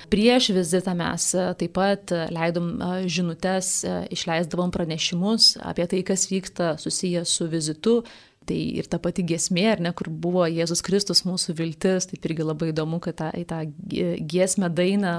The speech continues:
popiežiaus sudai skirtą. Vienas iš pagrindinių žmonių ją kūrusių, tai buvo švedas, a, David Hedin, tai, a, švedų žiniasklaida buvo jiem iš karto, jie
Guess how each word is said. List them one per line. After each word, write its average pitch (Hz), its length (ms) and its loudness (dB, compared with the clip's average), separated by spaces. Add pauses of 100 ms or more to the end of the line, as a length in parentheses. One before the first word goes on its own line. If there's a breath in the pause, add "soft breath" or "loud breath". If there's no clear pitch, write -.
popiežiaus 170 460 -2
sudai 190 180 0
skirtą. 180 420 -2 (280 loud breath)
Vienas - 420 -2
iš - 80 -4
pagrindinių 180 400 0
žmonių 175 400 0
ją 175 160 2
kūrusių, 185 380 0
tai 175 100 2
buvo 170 160 2
švedas, 170 640 -2
a, 175 80 0 (240)
David 175 320 0
Hedin, 185 560 0
tai, 180 180 -2 (140)
a, 175 300 -4 (100)
švedų 185 380 4
žiniasklaida 160 580 0
buvo 165 240 0
jiem 160 160 -4
iš - 160 -4
karto, 180 320 2
jie 175 80 -4